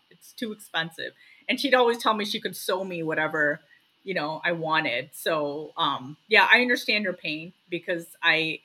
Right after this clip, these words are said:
I would be, tell my parents I needed something, and my parents thought the Nikes were really expensive. And, you know, they got a little more lax as we grew older. My brother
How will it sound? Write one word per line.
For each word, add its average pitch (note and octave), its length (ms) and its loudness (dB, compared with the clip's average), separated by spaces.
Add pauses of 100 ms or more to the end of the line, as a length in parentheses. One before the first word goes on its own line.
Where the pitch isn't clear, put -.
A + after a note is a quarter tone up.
(120)
I E3 180 2
would E3 220 -6
be, E3 80 -8
tell E3+ 220 -6
my D3 140 -2
parents C#3+ 400 -4
I C3 60 -4
needed D#3 380 -10
something, E3+ 400 -8
and D#3+ 80 -6
my D3 100 -2
parents E3+ 300 -6
thought D3 160 -6
the D3 60 -6
Nikes D3 440 -8
were C#3 140 -10
really C#3 220 -8
expensive. D3 640 -10 (500)
And, G3 300 2
you A#3 80 -4
know, G3 140 2
they C#4 160 6
got C#4 160 8
a B3+ 40 6
little A3+ 200 2
more F3 160 -2
lax D3 520 0
as E3+ 200 -6
we E3 140 -8
grew D#3+ 240 -10
older. D#3+ 480 -6
My E3 160 -2
brother D#3+ 440 -2